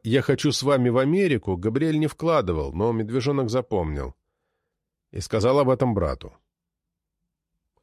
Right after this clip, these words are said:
Всё выяснилось на следующий день, когда они встретились впятером. «Значит, хочешь с нами в Америку?»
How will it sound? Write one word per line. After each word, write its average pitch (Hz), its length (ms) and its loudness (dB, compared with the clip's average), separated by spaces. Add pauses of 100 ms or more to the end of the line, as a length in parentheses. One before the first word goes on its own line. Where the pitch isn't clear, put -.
Всё 139 200 -4
выяснилось 143 460 0
на 135 80 2
следующий 131 420 2
день, 135 240 0
когда 107 320 2
они 107 200 0
встретились 101 520 -2
впятером. 98 560 -2 (1080)
«Значит, 120 440 -2
хочешь 147 360 -2
с - 40 -4
нами 135 240 2
в 139 80 2
Америку?» 151 500 0